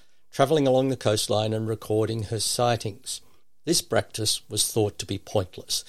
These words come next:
since a heaven fall in the sea would be irretrievable. Only heaven falls that struck the continent were of any worth, or that was the received wisdom anyway.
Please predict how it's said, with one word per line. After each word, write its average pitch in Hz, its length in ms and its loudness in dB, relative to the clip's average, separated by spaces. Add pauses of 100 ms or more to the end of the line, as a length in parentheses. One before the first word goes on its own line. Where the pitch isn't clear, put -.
since - 280 -2
a - 40 -4
heaven 180 320 0
fall 107 300 2
in 90 100 -4
the 92 80 -6
sea 117 460 0 (300)
would 117 140 -6
be 117 240 -2 (100)
irretrievable. 113 680 -4 (640)
Only 165 360 2
heaven 131 280 0
falls 107 380 0
that 107 80 -4
struck - 420 -2
the - 140 -8
continent 101 680 -4
were 104 120 -8
of - 180 -20 (100)
any 101 260 -6
worth, 98 480 -2 (440)
or 98 380 -2
that - 200 -4
was 104 140 -2
the 98 80 -6
received 95 480 -2
wisdom 107 320 -4
anyway. 113 380 -4